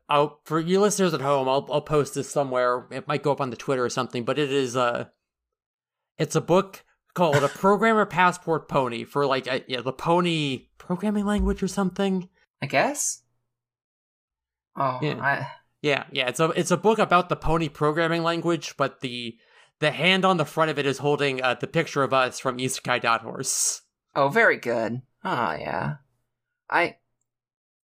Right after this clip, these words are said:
Speaker 2: I wish when I had gone to college for game design, uh, programming hadn't been the reason I'd stopped going, because I'm bad at programming,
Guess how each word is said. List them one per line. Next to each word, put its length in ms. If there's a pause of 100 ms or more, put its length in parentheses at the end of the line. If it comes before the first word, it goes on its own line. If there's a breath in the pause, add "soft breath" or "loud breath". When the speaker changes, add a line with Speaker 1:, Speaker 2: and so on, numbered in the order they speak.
Speaker 2:
I 80
wish 300
when 120
I 120
had 240 (260)
gone 280
to 200 (100)
college 440
for 160
game 200
design, 560 (160)
uh, 220 (140)
programming 560
hadn't 280
been 180
the 80
reason 340
I'd 120
stopped 300
going, 380 (260)
because 500 (340)
I'm 140
bad 200
at 80
programming, 580